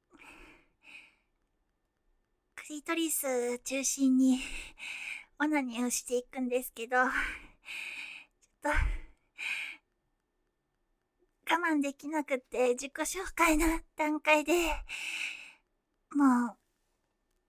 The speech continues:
服の上からなんですけど、触っちゃってます。なので、感じながらの自己紹介なんですけど、聞いてください。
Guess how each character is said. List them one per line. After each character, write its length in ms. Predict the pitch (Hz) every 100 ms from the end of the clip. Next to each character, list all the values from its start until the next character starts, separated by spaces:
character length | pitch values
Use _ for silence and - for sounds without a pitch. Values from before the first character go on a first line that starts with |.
| _ _ _ _
服 280 | - - 359
の 200 | 302 262
上 140 | 262 277
か 160 | 277
ら 140 | 262 233
な 120 | 226
ん 60 |
で 100 | 214
す 120 | 202 -
け 120 | 180
ど、 120 | 196 247 -
触 320 | - 262 262
っ 80 | 262
ち 120 | -
ゃ 20 | 262
っ 40 |
て 160 | - 285
ま 160 | 285
す。 100 | - - - - - - - - - _ _ _ _ _ _ -
な 140 | 294
の 120 | 285
で、 320 | 262 254 - _ _
感 280 | - 302 302
じ 120 | 320
な 160 | 349 339
が 140 | 349
ら 140 | 349
の 80 | 349 349 349 - - - - - - - _ _
自 120 | - 320
己 40 |
紹 320 | 302 - 330
介 240 | - 269 247
な 160 | 226
ん 20 | 226
で 140 | 226
す 100 | -
け 120 | 214
ど、 80 | 226 254 - 254 _ _ - - - - _ _ _ _ _ _ _ _ - - - - - _ - - - - - _
聞 100 | 294
い 40 | 277
て 140 | 269
く 100 | 247
だ 160 | 262 269
さ 140 |
い。 20 | 320